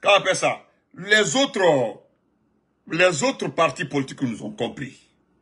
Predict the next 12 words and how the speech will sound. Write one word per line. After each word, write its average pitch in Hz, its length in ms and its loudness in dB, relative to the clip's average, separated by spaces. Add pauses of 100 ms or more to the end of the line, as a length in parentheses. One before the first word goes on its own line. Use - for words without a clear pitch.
(380)
Vous 131 160 2
n'entendrez 143 600 6
jamais 156 260 4
dans 135 140 6
la 113 120 4
bouche 117 280 -6
de 113 100 -6
Benito 104 400 -8 (1300)
un 151 160 6
petit 131 340 -2
parti 131 400 2
politique 107 460 -8